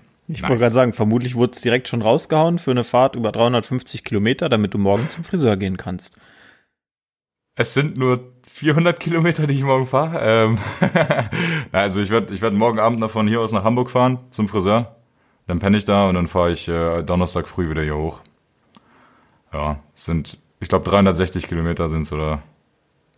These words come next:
Speaker 2: Kann ich rechnen? Ja, so hundertachtzig eine Strecke ungefähr, jo. Naja,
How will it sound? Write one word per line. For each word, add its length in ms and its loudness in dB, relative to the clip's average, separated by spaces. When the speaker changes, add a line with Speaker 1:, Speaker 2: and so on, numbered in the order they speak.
Speaker 2:
Kann 160 0
ich 80 -4
rechnen? 240 -2
Ja, 140 4
so 120 0
hundertachtzig 500 2
eine 160 2
Strecke 260 0
ungefähr, 400 0
jo. 200 -2
Naja, 300 -4